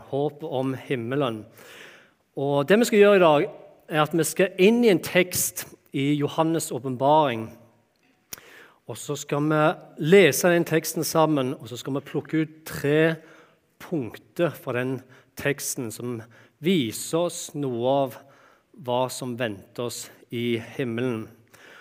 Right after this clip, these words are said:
Og det vi skal gjøre i dag, og måten vi skal gjøre det på i dag, er at vi sammen skal lese teksten, hele teksten, og for å hjelpe oss med det,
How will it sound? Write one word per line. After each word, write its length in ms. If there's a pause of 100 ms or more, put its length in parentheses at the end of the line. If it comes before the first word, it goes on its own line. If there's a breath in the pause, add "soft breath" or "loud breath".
(200 loud breath)
Og 80
det 160
vi 80
skal 220
gjøre 180
i 60
dag, 160
og 80
måten 420
vi 80
skal 140
gjøre 180
det 80
på 140
i 80
dag, 240
er 160
at 160
vi 100
sammen 480
skal 220
lese 340
teksten, 540
hele 260
teksten, 540 (520 loud breath)
og 140
for 140
å 40
hjelpe 440
oss 180
med 180
det, 160